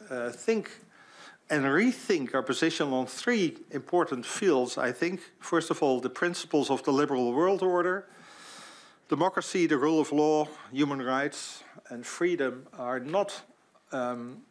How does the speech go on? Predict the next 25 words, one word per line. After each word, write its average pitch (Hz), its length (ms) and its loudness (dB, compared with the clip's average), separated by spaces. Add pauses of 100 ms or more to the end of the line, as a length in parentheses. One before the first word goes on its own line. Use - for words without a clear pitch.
(260)
values 165 600 2
that 131 180 0
are 127 180 0
only 143 220 -2
supported 120 360 -2
by 113 80 -4
the 110 100 -2
United 110 280 -6
States. 190 340 -2
They 139 220 2
should 175 300 -4
be 147 100 -2
values 135 560 0
that 117 220 -4
are 110 160 -4
supported 110 560 -8
by 147 180 -8
us - 360 -12 (140)
here 139 200 0
in 117 100 -4
the 117 60 -4
Netherlands 113 420 -4
and 120 140 -8
by 104 100 -2
Europe. 123 480 -2